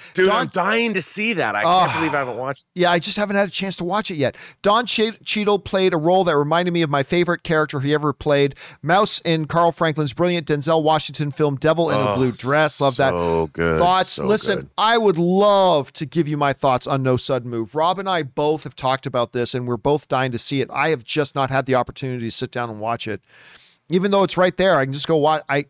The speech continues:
Speaker 2: I just haven't had the opportunity to do it, so I have still not seen it. But again, the cast in that is incredible. Benicio del Toro, Jon Hamm, um, uh, why am I freezing on? Brendan Fraser is in there too.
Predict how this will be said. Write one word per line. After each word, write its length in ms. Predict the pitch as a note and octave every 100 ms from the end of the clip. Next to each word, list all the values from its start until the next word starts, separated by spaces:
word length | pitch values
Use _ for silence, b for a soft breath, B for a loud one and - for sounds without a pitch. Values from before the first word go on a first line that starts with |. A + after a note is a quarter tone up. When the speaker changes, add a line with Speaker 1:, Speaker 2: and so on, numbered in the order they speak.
| -
Speaker 2:
I 120 | C3
just 220 | - C3+
haven't 240 | C#3+ C#3
had 140 | C#3 C3
the 80 | C3+
opportunity 560 | C3 - C#3+ C3 B2
to 100 | G#2+
do 240 | G2 C3 B2
it, 100 | A2+
so 140 | C3
I 120 | A#2+
have 140 | C3+ -
still 480 | - - C#3+ D3
not 300 | C#3 C3 B2
seen 300 | - - C3
it. 100 | A#2 B B B
But 100 | - E3+
again, 380 | C#3 G3+ F3+
the 100 | C3+
cast 440 | D3 - E3 E3 C#3+
in 40 |
that 140 | C3+ C3
is 160 | A#2+
incredible. 480 | B2 A2+ C3+ A#2+ G#2
Benicio 440 | G2 B2+ C#3 - C3
del 160 | B2+
Toro, 520 | - - C#3 B2+ G#2 - B B
Jon 340 | - D3 C3+ C3
Hamm, 580 | G#2+ C3+ C3 A#2+ A2 G2 b b
um, 580 | - C3 B2+ B2+ B2 A#2+ - _ _ _ _ _ _ - C#3+
uh, 320 | C#3 C3+ B2+
why 160 | C#3
am 100 | D3
I 60 | C#3+
freezing 420 | B2+ D3 C3 C#3
on? 200 | B2+ B2
Brendan 300 | A2+ D#3+ D3+
Fraser 760 | C#3 - C#3+ C#3+ C3+ C3+ A#2 - b b b
is 200 | - C#3
in 100 | C#3+
there 160 | C3+ B2+
too. 120 | B2+